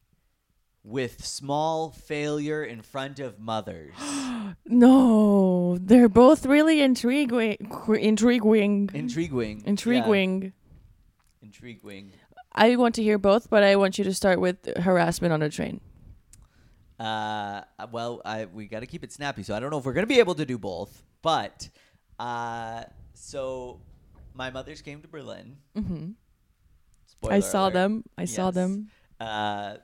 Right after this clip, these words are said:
Speaker 1: they used your joke multiple times on the trip about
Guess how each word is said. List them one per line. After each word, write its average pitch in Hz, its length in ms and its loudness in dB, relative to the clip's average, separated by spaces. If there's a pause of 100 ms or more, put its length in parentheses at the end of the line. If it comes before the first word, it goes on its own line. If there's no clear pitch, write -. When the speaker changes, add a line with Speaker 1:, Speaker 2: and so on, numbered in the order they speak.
(120)
Speaker 1:
they 120 300 -10 (1600)
used 156 500 -8
your 147 100 -14
joke 131 340 -14 (120)
multiple 127 400 -14
times 113 520 -14
on 113 140 -12
the 104 80 -20
trip 104 340 -16 (120)
about 101 500 -12